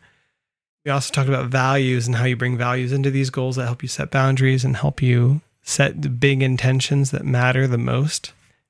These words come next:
You didn't talk about this at the end, but it is the end part of this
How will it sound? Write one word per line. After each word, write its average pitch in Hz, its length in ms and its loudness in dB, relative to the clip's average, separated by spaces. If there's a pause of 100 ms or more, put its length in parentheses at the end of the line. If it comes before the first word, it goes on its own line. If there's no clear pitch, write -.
(180)
You 170 120 4
didn't 135 200 4
talk 135 140 4
about 127 140 2
this 127 220 -2
at 151 220 2
the 127 140 2
end, 120 220 0
but 123 120 0
it 123 100 -2
is 127 160 0
the 123 200 -2
end 131 360 -2
part 127 260 0
of 117 140 -4
this 120 340 -6